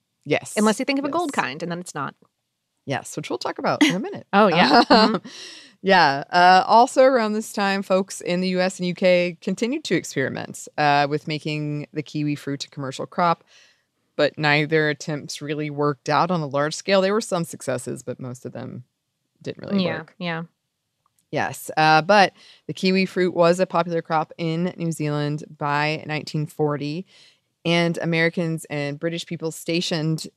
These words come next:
Speaker 1: in New Zealand during World War Two really got a taste for them, and that
Speaker 2: Hmm.
Speaker 1: led to growing exports to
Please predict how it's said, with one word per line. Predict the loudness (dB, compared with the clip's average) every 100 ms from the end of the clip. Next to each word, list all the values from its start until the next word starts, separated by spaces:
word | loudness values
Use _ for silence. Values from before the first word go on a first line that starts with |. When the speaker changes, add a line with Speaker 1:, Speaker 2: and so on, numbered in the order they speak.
| -6
Speaker 1:
in | -2 2
New | 2
Zealand | 0 0 0 -2 -2 -4 -8 -4
during | -2 -2 -4
World | -4
War | -6
Two | -8 -6 -4 -4 -6 -10 _ _ -4
really | 0 6
got | 6
a | 6
taste | 2 2
for | -2
them, | -6 -8 -8 -4 -2
and | 0 0
that | 0
Speaker 2:
Hmm. | -2
Speaker 1:
led | -4 -4
to | -8 -8
growing | -6 -4 -4 -4 -6
exports | -10 -12 -8 -6 -6 -10 -18 _ -12
to | -8 -6 -8